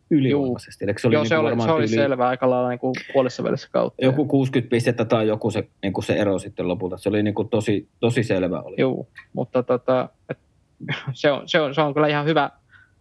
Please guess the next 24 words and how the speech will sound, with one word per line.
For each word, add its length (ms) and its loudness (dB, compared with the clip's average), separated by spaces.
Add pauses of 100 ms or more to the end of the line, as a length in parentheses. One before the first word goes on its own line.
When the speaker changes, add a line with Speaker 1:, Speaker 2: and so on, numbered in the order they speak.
(240)
Speaker 2:
niinku 360 -6 (1200)
lähtökohta 580 0
ja 120 2
uskon 300 -2
myös 440 -6
siihen, 380 -2
että 280 -10
tota, 260 -8 (240)
pystyy 340 -2
haastamaan 540 0
Norrista, 360 -2
vaikka 220 -2
Norris 340 0
on 120 -2
ollut, 300 -2
osoittanut 380 -2
viime 240 -2
vuosina, 240 -4
että 140 -8 (760)
on 120 -2
ollut 240 0
kyllä 260 -2 (800)
tosi 220 0
kova 260 -2